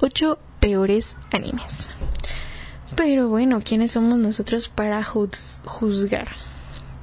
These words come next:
Vamos por el número dos. Y el número dos lleva por nombre Dark Cat. ¿Quieren saber de qué se trata?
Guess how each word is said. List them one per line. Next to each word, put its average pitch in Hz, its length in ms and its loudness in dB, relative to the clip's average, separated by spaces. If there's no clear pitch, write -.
Vamos 247 400 4
por 262 300 2
el 285 280 0
número 262 440 4
dos. - 520 -2
Y 285 160 4
el 294 160 4
número 339 400 4
dos 202 460 0
lleva 247 280 2
por 202 460 0
nombre 240 640 6
Dark 220 440 2
Cat. - 180 -4
¿Quieren 214 280 2
saber 208 280 2
de 220 120 0
qué 226 100 -2
se 226 120 -4
trata? 254 300 -2